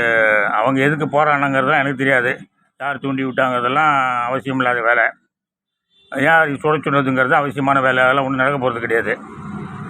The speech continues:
எனக்கு என்னன்னா, அவன் தண்ணி திருடினான். அவன் தண்ணி திருடி, நிலத்தடி நீர் திருடி, திருட்டை ஊக்குவிச்சான். அங்க இருக்க விவசாயிகளுக்கெல்லாம், அந்த மாவட்டத்துல இருக்க விவசாயிகளுக்கெல்லாம்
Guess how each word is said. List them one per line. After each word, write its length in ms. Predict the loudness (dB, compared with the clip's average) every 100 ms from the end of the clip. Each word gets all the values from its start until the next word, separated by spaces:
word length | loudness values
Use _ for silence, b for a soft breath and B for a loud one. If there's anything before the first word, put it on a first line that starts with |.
| -14 -12 -2
எனக்கு 300 | -2 2 2
என்னன்னா, 320 | 2 2 2
அவன் 240 | 2 0
தண்ணி 220 | -2 -2
திருடினான். 420 | 0 0 2 0 -2 -8 -10 -2
அவன் 260 | 0 2 0
தண்ணி 240 | 0 0
திருடி, 300 | 0 0 0
நிலத்தடி 440 | 0 0 0 0
நீர் 220 | 0 -2 -2
திருடி, 420 | -2 0 -2 -6 -12 -16 -14 -12 -12 -12 -14 -14 -14 -6 -4
திருட்டை 260 | -2 0
ஊக்குவிச்சான். 520 | 0 0 -2 0 -2 -4 -14 -16 -4
அங்க 160 | -2
இருக்க 140 | 0 2
விவசாயிகளுக்கெல்லாம், 840 | 2 2 0 -2 0 2 4 2
அந்த 200 | 0 0
மாவட்டத்துல 340 | 2 4 2 0
இருக்க 180 | -2 -2
விவசாயிகளுக்கெல்லாம் 680 | 0 0 0 -2 -4 -4